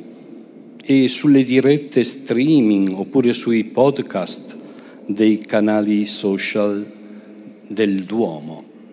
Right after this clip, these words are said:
A tutti, grazie. Sarà un evento grandioso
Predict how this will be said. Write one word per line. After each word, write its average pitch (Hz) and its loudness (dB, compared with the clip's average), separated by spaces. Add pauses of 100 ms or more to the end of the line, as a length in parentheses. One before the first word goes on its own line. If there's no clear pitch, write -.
(460)
A 113 -6
tutti, 143 -6 (720)
grazie. 85 -8 (200)
Sarà 123 0
un 120 0
evento 123 0
grandioso 101 -4